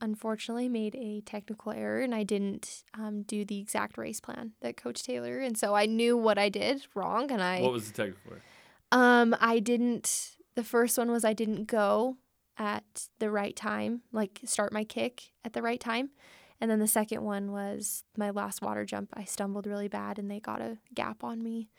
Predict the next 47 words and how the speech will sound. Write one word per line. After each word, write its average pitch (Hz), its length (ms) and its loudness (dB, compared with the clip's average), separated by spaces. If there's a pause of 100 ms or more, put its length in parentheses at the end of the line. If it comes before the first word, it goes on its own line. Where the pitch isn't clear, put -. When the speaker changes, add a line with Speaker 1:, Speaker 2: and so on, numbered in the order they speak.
(140)
Speaker 2:
Mm. 127 200 -6 (180)
Speaker 1:
And 214 160 2
so 202 420 2
there 208 160 0
was 208 160 0
those 208 220 -4
two 214 220 -6
big 214 260 -10
things, 240 400 0
but, 208 300 -2 (500)
you 226 120 2
know, 208 300 2
I'm 208 340 0 (160)
still 233 280 2
grateful. 214 380 -2
That 220 100 0
was 220 140 -4
my 226 80 -4
first 226 320 -6
time 226 160 -6
at 247 160 -10
outdoor 226 320 -6
nationals. 220 520 -6
And 214 140 -2
so 220 380 -6 (200)
I 233 40 -6
was 226 100 -2
very, 208 480 -2 (140)
I 233 140 8
was, 220 260 0 (100)
again, 226 420 2
just 226 220 0
grateful. - 340 -4
I 214 140 0
know 214 320 4
what 220 160 2
I 220 100 2
can 214 200 -8
work 220 200 -6
on 311 200 -2
and 220 200 -2
what 220 120 -2
I 220 80 -2
can 214 180 -4
be 220 80 0
better, 226 320 0
but 226 260 -4